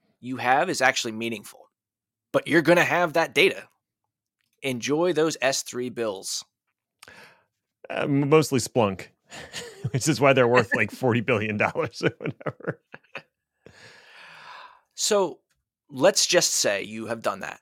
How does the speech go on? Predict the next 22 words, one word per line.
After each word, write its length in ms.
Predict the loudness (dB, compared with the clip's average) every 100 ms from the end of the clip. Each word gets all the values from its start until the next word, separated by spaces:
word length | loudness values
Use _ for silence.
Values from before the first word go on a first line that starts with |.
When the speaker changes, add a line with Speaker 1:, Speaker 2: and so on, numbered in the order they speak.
| -18
Speaker 1:
You've 180 | -8 0
done 160 | 4
all 160 | 4 2
the 100 | 2
right 220 | 0 0
work. 280 | -2 -2 -6
You've 120 | -2
done 160 | 2 2
all 160 | 2
the 80 | 0
tagging. 560 | 0 0 0 -8 -14 _
Everything 440 | 0 2 -2 -4 -8
is 140 | -8
good. 240 | -8 -10 -12 _ _ _ _ _ _ _ _ _ _ _ _ _ _
You've 140 | -8
got 180 | -4 -2
your 80 | -4
good 220 | -6 -4
data. 320 | -2 -2 -4 _ _
Then 320 | -2 0 0
you 140 | -2 -4
start 360 | 0 2 2